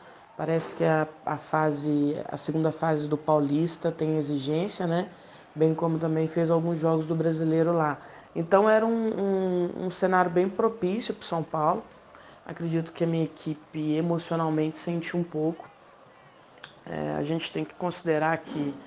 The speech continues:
que é uma equipe nova, né? A gente tem uma média de ida-, de idade de vinte e dois anos.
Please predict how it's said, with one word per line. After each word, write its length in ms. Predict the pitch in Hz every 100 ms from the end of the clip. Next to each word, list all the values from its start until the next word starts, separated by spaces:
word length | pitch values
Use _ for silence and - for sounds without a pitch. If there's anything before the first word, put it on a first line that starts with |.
| - - - - -
que 80 | 160
é 40 |
uma 100 | 160
equipe 220 | 160 -
nova, 440 | 156 156 170 190 185
né? 160 | 170
A 60 | 151
gente 260 | 147 -
tem 80 | 160
uma 60 | 151
média 280 | 151 147 147
de 60 | 147
ida-, 120 | 147
de 120 | 151
idade 360 | 147 147 143 143
de 140 | 147
vinte 280 | 143 151 147
e 60 | 156
dois 320 | 147 147 135
anos. 400 | 143 151 180 -